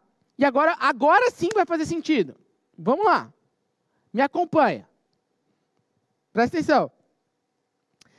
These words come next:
Lembra que a gente instalou uma extensão chamada Live Server? Essa extensão vai ser usada agora.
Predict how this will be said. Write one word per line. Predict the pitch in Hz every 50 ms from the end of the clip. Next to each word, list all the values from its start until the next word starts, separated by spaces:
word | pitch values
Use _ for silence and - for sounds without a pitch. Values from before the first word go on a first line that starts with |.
| _ _ -
Lembra | 226 269 311 339 392 508 508 453 370 294 285 277
que | 330
a | 269
gente | 240 240 226 -
instalou | - - 240 214 196 202 226 262 294 294 269 240
uma | 214 226 220
extensão | - - 233 214 185 - - - 196 214 254 294 294 277 262 226
chamada | - - 214 214 220 220 202
Live | 196 190 196 208 226 254 294 320 302 262 202 196
Server? | - - - 180 180 220 277 320 320 302 247 214 160 156 151 131 117 - _ _ _ _ _ _ _ _ _ _ _ _ _ _ _ -
Essa | 277 302 370 440 359
extensão | 330 - 349 302 269 - - 269 294 302
vai | 294 285
ser | - - 285 302
usada | 294 247 190 226 254 285 285 370
agora. | - 285 208 151 185 214 240 269 302 311 269 202 147 113 139 -